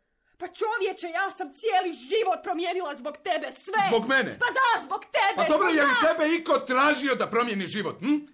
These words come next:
Speaker 2: Je li te iko prisiljavao?
Speaker 1: Pa kako možeš biti takav gad? Imat ćemo obitelj, a ne možemo ko što smo prije! To jest, ja ne mogu nikako, a ti, aha, ako baš hoćeš, ti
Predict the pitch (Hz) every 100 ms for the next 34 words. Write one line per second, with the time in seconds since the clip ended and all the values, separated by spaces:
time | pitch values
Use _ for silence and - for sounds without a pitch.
0 | _ _ 214 247 269 294 302 247 214 220
1 | 196 233 135 - _ _ - - 392 359
2 | 415 311 - 392 302 - 427 - 262 254
3 | 392 359 494 480 370 302 302 247 240 403
4 | 403 381 277 - _ _ 480 453 508 494
5 | 480 392 349 370 - _ _ _ - -
6 | - - 339 - 427 370 277 269 _ _
7 | _ _ _ - _ _ _ 440 466 -
8 | - 554 466 453 453 415 370 392 403 -
9 | 330 349 - 523 403 370 381 330 311 311
10 | 302 392 381 330 -